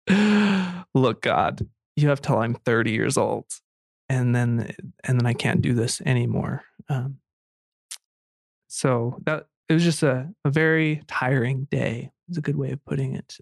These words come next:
Um, and from then on, I started telling my family members, my roommates, everybody from then on, just kinda one by one,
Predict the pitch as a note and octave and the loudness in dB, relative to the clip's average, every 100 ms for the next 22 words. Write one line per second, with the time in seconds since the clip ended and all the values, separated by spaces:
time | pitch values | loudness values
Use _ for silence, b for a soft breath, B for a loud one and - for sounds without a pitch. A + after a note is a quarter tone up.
0 | C#3 C3 A#2+ C3 - _ _ _ _ _ | -6 -4 -6 -10 -16 _ _ _ _ _
1 | _ - C#3+ C3+ C3 - C#3 C3+ C#3 E3 | _ 0 2 2 0 0 2 4 4 4
2 | E3+ D3 C3+ - C3+ C3 - C#3 C3 C3+ | 4 4 2 0 -2 -2 -2 0 2 2
3 | C3 C3+ C#3+ E3+ F#3 F3+ F3+ F3+ F3 C3+ | 0 0 2 4 4 4 4 2 0 0
4 | C3+ D#3 F3 F3+ F3+ - - - - D3 | 2 4 4 4 2 -2 -12 -10 -6 -2
5 | C#3 B2 C3+ D3 - C#3 D3+ D#3+ D#3 C#3 | 0 0 -2 -6 -6 -4 -2 0 2 2
6 | D3+ D3+ E3 - D3 C#3 D3 C#3+ D#3 E3 | 0 -2 -8 -2 0 2 4 4 4 2
7 | D3+ | 0